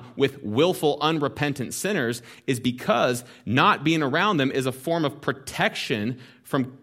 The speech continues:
them not becoming the same thing. You are who you hang out with. Teens especially hear this. You are who you hang out with.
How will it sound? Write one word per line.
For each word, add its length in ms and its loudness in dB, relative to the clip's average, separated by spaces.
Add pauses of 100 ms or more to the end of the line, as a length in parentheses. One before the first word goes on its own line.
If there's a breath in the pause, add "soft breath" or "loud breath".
(100)
them 360 2
not 280 2
becoming 360 -2
the 80 -2
same 280 -2
thing. 380 -2 (840 loud breath)
You 240 0
are 260 8
who 160 0
you 220 -2
hang 240 0
out 180 0
with. 340 -6 (920)
Teens 360 2
especially 540 -2
hear 160 0
this. 220 -4 (100)
You 260 -2
are 220 8
who 160 2
you 200 -2
hang 260 -2
out 160 -2
with. 200 -4